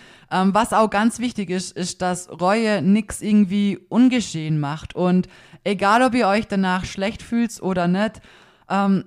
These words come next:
ihr könnt es nimmer ändern. So, wenn ihr zu viel gegessen habt und es wirklich mal eskaliert ist, ihr werdet dadurch nichts ändern können, wenn ihr jetzt sauer auf euch seid. Und wie ich schon gesagt hab, natürlich ist es nervig und natürlich ist man enttäuscht für sich. Und je nachdem, wie krass die Situation vielleicht aus dem Ruder gelaufen ist,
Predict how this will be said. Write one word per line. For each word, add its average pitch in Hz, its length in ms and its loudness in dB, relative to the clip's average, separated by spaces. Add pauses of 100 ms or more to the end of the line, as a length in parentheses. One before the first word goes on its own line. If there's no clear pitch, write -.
(100)
ihr 214 140 -4
könnt 254 280 2
es 240 140 -4
nimmer 196 360 2
ändern. 165 500 2
So, 165 260 -8
wenn 196 140 2
ihr 202 400 0 (160)
zu - 100 -20
viel 190 100 -6
gegessen 214 420 -4
habt 180 240 -8
und 160 60 -6
es 170 140 -12
wirklich 254 260 -4
mal 196 160 -4
eskaliert 202 560 -6
ist, 151 280 -10 (640)
ihr 214 140 -2
werdet 262 400 0
dadurch 233 240 -2
nichts 254 200 0
ändern 269 260 0
können, 202 260 -2
wenn 185 100 -4
ihr 185 80 -2
jetzt 180 160 -6
sauer 208 240 -2
auf 156 180 -2
euch 143 220 -10
seid. 135 400 -12
Und 196 280 0
wie 233 240 -4
ich 247 60 -2
schon - 140 -6
gesagt - 360 -8
hab, 175 140 -6
natürlich 226 500 -4
ist 202 140 -6
es 190 160 -8
nervig 190 460 -6
und 185 200 -2 (360)
natürlich 262 460 -2
ist 226 160 -6
man 190 100 0
enttäuscht 185 420 -6
für 175 140 -10
sich. 156 280 -12
Und 180 140 0
je 185 80 0
nachdem, 208 460 -4
wie 196 140 -4
krass 214 260 -8
die 220 80 -8
Situation 202 560 -4
vielleicht 190 460 -6
aus 185 140 -2
dem 185 100 -2
Ruder 208 280 -4
gelaufen 165 420 -6
ist, 196 280 -6